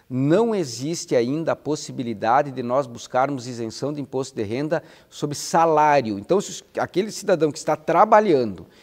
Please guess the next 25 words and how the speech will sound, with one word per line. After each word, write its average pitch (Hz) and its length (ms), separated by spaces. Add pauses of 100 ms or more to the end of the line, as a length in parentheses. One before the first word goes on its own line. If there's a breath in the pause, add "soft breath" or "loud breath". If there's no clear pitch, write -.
(200 soft breath)
e 135 80
que - 100
tem 170 240
uma 165 140
doença, 143 420
um 113 60
câncer 151 420
ou 120 160
uma 147 300
das 101 380
doenças 123 480
que - 180
enseja 117 640 (320 loud breath)
a 120 160
isenção 123 480
do 143 60
imposto 131 340
de 110 80
renda, 143 200
não 147 100
pode 165 220
pedir 165 260
sobre 180 200
o - 40
salário, 165 540